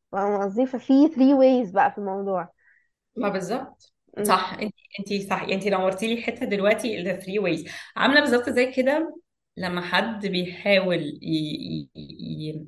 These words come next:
Speaker 2: يبعد نفسه عن حاجه، او يكره نفسه في حاجه، او ما يحبش حاجه، فيكذب الكذبه ويصدقها.
Speaker 1: فعلاً.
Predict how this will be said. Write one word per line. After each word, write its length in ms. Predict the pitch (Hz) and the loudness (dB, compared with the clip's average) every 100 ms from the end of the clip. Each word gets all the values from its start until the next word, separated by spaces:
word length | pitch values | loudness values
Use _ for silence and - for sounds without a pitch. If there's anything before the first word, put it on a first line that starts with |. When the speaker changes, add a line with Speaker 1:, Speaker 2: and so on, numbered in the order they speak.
| - | -4
Speaker 2:
يبعد 260 | 185 202 | 0 0
نفسه 300 | 196 185 - | 0 -2 -2
عن 60 | 190 | -4
حاجه، 240 | - 180 - | -4 -2 0
او 100 | 165 | 0
يكره 340 | 165 170 190 | 2 0 0
نفسه 260 | 175 175 190 | -4 -8 -10
في 60 | - | -6
حاجه، 300 | 175 175 160 | -4 -2 -2
او 140 | 160 | -2
ما 100 | 160 | -2
يحبش 400 | 160 190 202 202 | -4 -4 -4 -6
حاجه، 300 | - 175 226 | -2 -2 -2
فيكذب 400 | 226 180 196 190 | 0 0 0 -2
الكذبه 320 | 196 180 185 | -4 -4 -2
ويصدقها. 520 | 180 175 143 143 - _ _ _ _ _ _ _ _ | -4 -6 -8 -10 -12 _ _ _ _ _ _ _ _
Speaker 1:
فعلاً. 320 | 254 277 226 | 0 2 -2